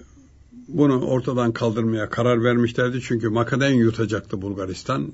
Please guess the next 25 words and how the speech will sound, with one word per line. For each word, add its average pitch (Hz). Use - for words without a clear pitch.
Öndeki 120
tek -
engel 110
de, 131
büyük 120
iri 131
kemik 101
de 143
buydu. 123
Boğazlarına 113
duruyordu. 98
Yirmi 123
iki 120
Nisan 113
bin 113
dokuz 110
yüz -
on 110
beşte, -
yani 117
İstanbul'u 110
bastığından 107
altı 104
sene 101
sonra 98